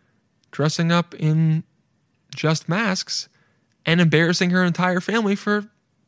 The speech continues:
the rest of their lives. Truly, the rest of their lives. This is, this is gonna be some kid's mom, and he's gonna be like, "Oh my God, my mom did that.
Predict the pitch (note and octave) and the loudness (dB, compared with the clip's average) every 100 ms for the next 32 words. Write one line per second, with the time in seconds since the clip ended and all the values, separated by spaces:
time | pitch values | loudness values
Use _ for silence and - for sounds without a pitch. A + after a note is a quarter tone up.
0 | _ E3+ G3+ G#3+ A#3 B3+ A3 D3+ - _ | _ -4 -4 -4 -6 -4 -4 -6 -10 _
1 | _ _ _ _ _ _ _ _ _ _ | _ _ _ _ _ _ _ _ _ _
2 | _ _ _ _ _ _ - - D3+ A#2+ | _ _ _ _ _ _ -20 0 2 2
3 | A2+ - _ _ D3+ D3+ C3+ C3+ A#2 G#2+ | -2 -8 _ _ 2 2 2 0 0 -2
4 | - _ _ _ _ D#3 F3 E3 F3 F3+ | -6 _ _ _ _ -6 -4 -2 2 2
5 | D#3+ C#3+ C#3 A#2+ A#2 A#2 G2+ - _ _ | 2 2 0 -2 0 0 -2 -12 _ _
6 | _ - C3 C#3+ C3 B2 A#2 - C3 C3 | _ -8 -6 -2 0 -2 -2 -10 -6 -4
7 | A#2+ A#2 - - D#2 - - - - - | -6 -8 -12 -14 -14 -16 -16 -16 -16 -12
8 | - | -12